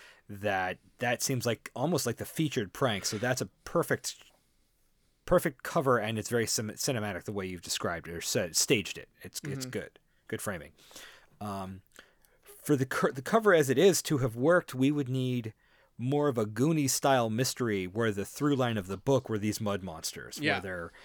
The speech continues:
Speaker 1: the legend of the town, clues of the town, people who don't wanna talk about it. Here's a weird thing. This is an inconsistency. Let's look into this. Oh, there's weird mud here.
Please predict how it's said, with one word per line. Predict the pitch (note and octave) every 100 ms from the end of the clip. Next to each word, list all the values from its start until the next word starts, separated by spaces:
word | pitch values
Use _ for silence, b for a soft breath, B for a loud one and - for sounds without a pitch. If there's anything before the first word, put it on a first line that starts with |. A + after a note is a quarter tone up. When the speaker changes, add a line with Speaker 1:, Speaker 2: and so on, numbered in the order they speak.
| B B -
Speaker 1:
the | - C3
legend | D#3 D3 C#3+
of | A#2+
the | G#2+
town, | - A#2 G2 F2 -
clues | - F3+ D3
of | B2+
the |
town, | A2 A#2+ F#2+
people | - C3+ C3+
who | C3
don't | C#3 C#3
wanna | B2+ A#2+
talk | - C3 A#2+
about | A2 G2
it. | F#2 G2
Here's | F#3+ F3+
a | A#2+
weird | G#2+ G2
thing. | A2+ A#2+
This | D#3+
is | D3+ A#2+
an | G#2+
inconsistency. | G2 F#2+ - G#2+ A2 A#2+
Let's | A#2+ C3+
look | C3 D3
into | C3
this. | C3+ C3 - B B -
Oh, | G#3+
there's | A#2 A#2
weird | B2 D#3
mud | D3 F#3 E3+
here. | B2 C3+ F2+